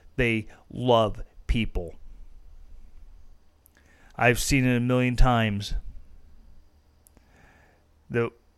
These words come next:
that we on the right are accused of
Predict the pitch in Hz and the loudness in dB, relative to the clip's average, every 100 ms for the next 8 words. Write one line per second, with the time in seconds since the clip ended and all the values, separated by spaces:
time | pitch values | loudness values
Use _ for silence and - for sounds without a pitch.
0 | _ - 127 120 113 107 - - - _ | _ -10 4 6 8 6 0 -20 -20 _
1 | _ _ 131 143 139 135 127 120 127 120 | _ _ -2 6 8 8 6 6 6 6
2 | 110 117 117 110 - 127 120 107 110 107 | 6 4 2 2 0 2 2 2 0 0
3 | 104 - | -2 -10